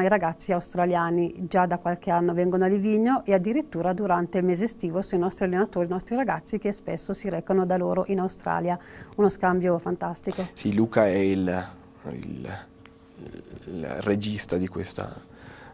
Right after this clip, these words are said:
Speaker 2: di questa messa in scena, è, è lui che coordina tutto quanto e che organizza e contatti.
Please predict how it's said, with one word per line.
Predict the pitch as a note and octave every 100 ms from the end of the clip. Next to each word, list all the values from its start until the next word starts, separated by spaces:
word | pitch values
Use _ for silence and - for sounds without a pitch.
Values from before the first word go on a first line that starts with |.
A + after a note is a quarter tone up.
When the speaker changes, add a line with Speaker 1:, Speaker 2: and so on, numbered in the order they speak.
| -
Speaker 2:
di | G#2 G2 G2
questa | G2+ F#2+ - F2
messa | F2 F#2 -
in | G2+
scena, | F#2+ A#2+ C3+ D#3
è, | B2 G2 F#2+ E2
è | F#2
lui | F#2+ A2 B2
che | B2 G2
coordina | - F#2+ F#2+ F#2+ F#2
tutto | - -
quanto | F#2+ G2 A2+ C3+ C3
e |
che | G2+ F2+
organizza | F2+ G2 G2 C3 C3 G#2
e | F2
contatti. | - F#2 F#2 F#2+ -